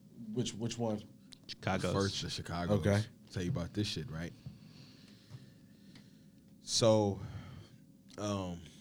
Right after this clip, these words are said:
Speaker 3: I bought this Jordan ones off of a, uh, a resale app. That shit were named Anonymous.
Speaker 1: Okay.
Speaker 3: I can give you two or three people. Um, so the shoes got mailed to me, right?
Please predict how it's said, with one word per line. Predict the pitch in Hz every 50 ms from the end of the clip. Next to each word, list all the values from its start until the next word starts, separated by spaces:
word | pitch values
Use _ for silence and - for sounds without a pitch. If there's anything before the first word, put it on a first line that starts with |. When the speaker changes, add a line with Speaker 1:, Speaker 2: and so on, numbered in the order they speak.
| - - -
Speaker 3:
I | - 101
bought | 104 92 110 127 139 135 135
this | 120 117 107 98
Jordan | 95 117 123 117 117 113 110
ones | 113 110 110 107 104 101 95 95 90 -
off | - 98 101 98 101 104 -
of | 92 90 87 85 85 92
a, | 92 90 90 90 87
uh, | 87 85 85 85 82 87 90 90 - - - - - 95
a | 90
resale | 87 95 101 104 101 - - 95 87 82 80 60
app. | 58 82 87 - - - - - - - - - - - - - - - - - - - - - - - - - - - -
That | - 85 -
shit | - 98 92
were | 87 87
named | 85 87 87 90 90 90 85 85
Anonymous. | 87 90 92 92 92 98 98 101 - - - - - - -
Speaker 1:
Okay. | 107 101 110 104 113 127 - - - - -
Speaker 3:
I | 87
can | 92 92 87
give | 85 92 87 87
you | 87 90 90 90 -
two | - - 110 98 95
or | 92
three | 90 98 98 92
people. | 90 - 95 92 90 92 95 101 104 107 - - - - - - 90
Um, | 90 87 - 165 - - - - - - - - - - - - - - - - - -
so | - - 98 90
the | 90 90
shoes | - - - 123 123 123 120 110 101
got | 101 95 90 82 78
mailed | 92 101 107 110 110 107 92 -
to | - 87
me, | 82 82 82 82
right? | 82 85 85 82 78